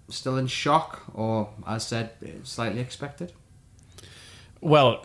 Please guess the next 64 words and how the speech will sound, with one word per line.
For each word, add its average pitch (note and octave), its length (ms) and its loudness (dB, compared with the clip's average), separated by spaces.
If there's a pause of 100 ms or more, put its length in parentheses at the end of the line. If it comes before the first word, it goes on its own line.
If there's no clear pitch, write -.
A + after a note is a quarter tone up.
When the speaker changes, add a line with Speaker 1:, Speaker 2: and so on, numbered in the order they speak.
Speaker 2:
I C#3+ 120 4
mean, C#3 100 8
there C#3 100 8
was, C3 200 6
by - 500 2
the C3 100 6
end C3 160 6
of A#2+ 60 6
last A#2+ 300 4
week, B2 160 6
I - 20 2
think A2+ 240 2
that A2 220 4
the A2 80 4
noises A2+ 380 6
had A#2 220 2
changed, A#2 440 4
but A2+ 100 6
I, G#2+ 320 6
if C#3+ 180 0
you'd B2 120 4
asked - 260 2
me A2+ 360 4 (180)
six - 320 2
weeks, A#2+ 200 2
a B2 40 0
month A#2 240 0
ago, A2+ 260 4
I, G#2 240 8
I G2+ 160 4
would G#2+ 220 2
have G2 260 -6 (140)
said G#2 380 2
that G#2+ 160 -2
I G#2 100 4
expected G2+ 500 -2
Rafa G#2+ 260 0
Benitez F#2+ 220 0
to G2+ 80 -4
stay. A2+ 200 4
I'd G#2+ 120 4
maintained G#2 380 2
all G#2 100 4
along G#2+ 160 4
I G#2 60 2
thought G2+ 420 2 (500)
that - 180 -2
there G#2 80 6
would A2 320 4
come G#2+ 420 2
to - 140 0
a G#2 40 4
positive G#2 380 0
conclusion. A2 480 0
I G#2 80 2
think A2+ 240 0
that, G#2+ 240 -2
to - 100 -4
be G#2+ 120 0
fair, A2+ 260 4
both A2 300 2
sides B2 360 4
probably G#2+ 280 0
didn't G2+ 320 0